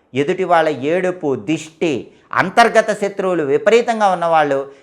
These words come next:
ఎర్ర మందార పూలతో అమ్మవారిని పూజించండి. ఎర్రటి మందార పూలతో నవరాత్రుల్లో అమ్మవారిని మీరు ఎంత పూజిస్తే అంతగా శత్రు బాధలన్నీ తొలగిపోతాయి, శత్రువులను సైతం మిత్రులుగా మార్చుకోవచ్చు. ఇలా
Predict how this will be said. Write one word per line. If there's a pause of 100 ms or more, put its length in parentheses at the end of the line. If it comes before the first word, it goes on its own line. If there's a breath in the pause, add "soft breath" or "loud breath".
(120)
ఎర్ర
మందార
పూలతో
అమ్మవారిని
పూజించండి.
ఎర్రటి
మందార
పూలతో (220 loud breath)
నవరాత్రుల్లో
అమ్మవారిని
మీరు
ఎంత
పూజిస్తే
అంతగా (340 loud breath)
శత్రు
బాధలన్నీ
తొలగిపోతాయి,
శత్రువులను
సైతం
మిత్రులుగా
మార్చుకోవచ్చు.
ఇలా